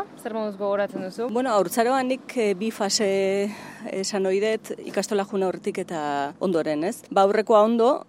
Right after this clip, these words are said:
Speaker 2: eh, hiru anai arrebagean, izarrena, eta, bueno, aitona monekin, guetxean zazpi ginean,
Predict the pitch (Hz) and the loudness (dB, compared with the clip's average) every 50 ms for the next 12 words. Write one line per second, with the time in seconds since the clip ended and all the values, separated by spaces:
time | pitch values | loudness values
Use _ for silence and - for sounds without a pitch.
0 | - - 190 190 185 190 196 190 202 196 190 190 190 190 180 180 190 190 190 202 | -6 -2 -2 0 2 0 2 2 2 2 2 0 0 0 -2 -2 -2 -2 -2 -2
1 | 220 226 214 202 208 - - 202 196 196 196 208 214 214 226 220 202 - 185 175 | -2 -2 -2 -2 -4 -4 -4 -4 -4 -4 -4 -6 -4 -4 -2 -4 -4 -2 -2 -2
2 | 165 165 165 160 170 165 165 165 156 151 156 156 165 - 190 180 180 170 170 170 | 0 0 0 0 -2 -2 0 0 2 2 2 0 0 0 -2 -2 0 -2 -2 -2
3 | 165 - - 220 214 202 185 185 185 - 202 196 196 - 202 196 - - - 196 | -2 -2 -4 -2 0 0 0 0 0 0 -2 0 0 0 -2 -2 -4 -4 -4 -4
4 | 202 214 226 214 202 208 233 247 | -4 -4 -2 -2 -2 -2 -2 -4